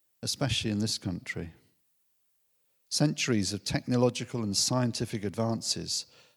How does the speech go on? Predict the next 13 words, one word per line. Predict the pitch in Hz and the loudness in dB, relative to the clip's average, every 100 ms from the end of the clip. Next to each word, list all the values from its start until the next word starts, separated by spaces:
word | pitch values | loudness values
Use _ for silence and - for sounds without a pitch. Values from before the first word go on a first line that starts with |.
| - | -8
have | 98 | 0
generated | 131 123 135 127 113 - 107 | 4 6 6 2 0 -2 0
a | |
script | - - 135 127 - | 0 0 -2 -4 -6
which | - - | -8 -2
says, | - 104 98 | 0 0 0
"Whatever | 107 123 135 | 0 0 0
the | 127 | -4
problem, | - 156 147 95 82 92 _ _ _ _ _ _ _ | -4 -4 -4 -6 -8 -14 _ _ _ _ _ _ _
we | 113 107 | 0 0
can | - | -2
fix | 90 - - - | -6 -6 -6 -6
it." | 87 85 - | -6 -8 -16